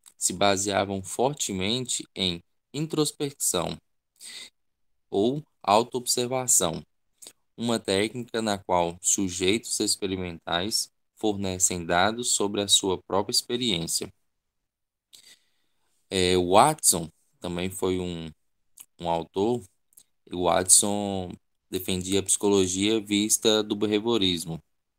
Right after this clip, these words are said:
Watson viveu entre mil oitocentos e trinta e dois e mil novecentos e cinquenta e oito. Ele criticou o uso da metodologia introspectiva de Wundt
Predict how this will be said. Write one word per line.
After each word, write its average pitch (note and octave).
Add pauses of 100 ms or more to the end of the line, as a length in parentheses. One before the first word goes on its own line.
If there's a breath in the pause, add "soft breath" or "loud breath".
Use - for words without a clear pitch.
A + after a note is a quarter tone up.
(440 loud breath)
Watson F2+
viveu G2+
entre G2
mil G#2
oitocentos G#2
e F#2+
trinta F#2
e F2
dois G2+
e F#2
mil F#2
novecentos G#2
e G2+
cinquenta F#2+
e A#2
oito. E2+ (960 loud breath)
Ele F#2
criticou G#2+
o G2+
uso G#2+
da A#2
metodologia A2
introspectiva A#2
de B2
Wundt G2+